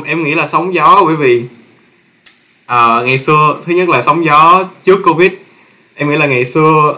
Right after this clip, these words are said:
ờ, em rất là sợ máy tính, em rất là sợ toán. Em học rất là, em học rất là ngu toán ở Việt Nam luôn, em nói thiệt. Em thi, ờ, tốt nghiệp toán thì chỉ có bảy điểm mấy. Ờ, xong rồi điểm,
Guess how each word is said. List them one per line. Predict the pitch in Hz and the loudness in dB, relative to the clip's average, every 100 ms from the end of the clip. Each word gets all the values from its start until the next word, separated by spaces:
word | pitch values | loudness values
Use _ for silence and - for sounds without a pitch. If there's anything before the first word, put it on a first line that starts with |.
| - | -8
ờ, | 123 120 120 | -8 -6 -6
em | 139 147 151 147 | -4 -4 -4 -6
rất | 185 | -4
là | 139 | -4
sợ | 120 110 110 | -4 -4 -4
máy | 135 156 | -4 -6
tính, | 156 185 | -6 -6
em | 143 | -6
rất | 147 | -6
là | 156 | -6
sợ | 120 113 117 | -8 -8 -2
toán. | 135 139 170 202 - _ _ _ _ - | 0 0 -6 -10 -20 _ _ _ _ -14
Em | 143 | -10
học | 113 - | -8 -2
rất | |
là, | 160 117 | -2 -2
em | - 135 | -4 -6
học | 127 117 | -6 -6
rất | 170 | -2
là | 175 | -2
ngu | 135 139 135 | -2 -4 -4
toán | 131 | -6
ở | 156 | -4
Việt | 123 127 | -6 -6
Nam | 131 | -6
luôn, | 131 | -6
em | 127 127 | -6 -8
nói | 151 | -10
thiệt. | 165 110 - - _ - | -8 -10 -12 -20 _ -8
Em | 147 156 | -6 -2
thi, | 165 147 143 | 0 0 0
ờ, | 135 | 0
tốt | 135 180 | -2 -4
nghiệp | 165 117 117 | -4 -6 -4
toán | 147 190 208 | -2 -2 -2
thì | 143 | -4
chỉ | 196 | -4
có | 180 | -4
bảy | 156 110 | -2 -2
điểm | 147 127 160 | -2 -2 -2
mấy. | 165 220 226 - _ _ _ | 0 -2 -6 -18 _ _ _
Ờ, | - 120 120 120 | -6 -2 0 -2
xong | 123 147 | -2 -2
rồi | 127 | -2
điểm, | 110 123 160 196 | 0 0 -2 -6